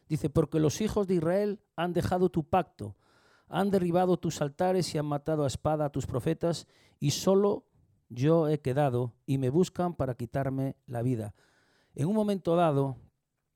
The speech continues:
Elías se sentía solo. Aunque Dios estaba ahí, él no se-, no, no sentía nada. Le habían abandonado, le perseguían, querían matarle y se mete en una cueva y coge una profunda depresión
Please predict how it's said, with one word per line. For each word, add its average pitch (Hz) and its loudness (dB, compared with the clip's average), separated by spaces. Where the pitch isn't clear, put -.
Elías 190 2
se - -4
sentía 156 -2
solo. 143 2
Aunque 165 2
Dios 214 6
estaba 185 0
ahí, 202 2
él 202 2
no 190 6
se-, - -2
no, 185 0
no 185 0
sentía 143 0
nada. 131 -2
Le 147 0
habían 208 6
abandonado, 175 2
le 151 6
perseguían, 160 0
querían 196 0
matarle 160 0
y 127 -2
se 160 -2
mete 190 0
en 208 -2
una 185 0
cueva 160 0
y 139 -2
coge - 2
una 196 0
profunda 190 0
depresión 143 0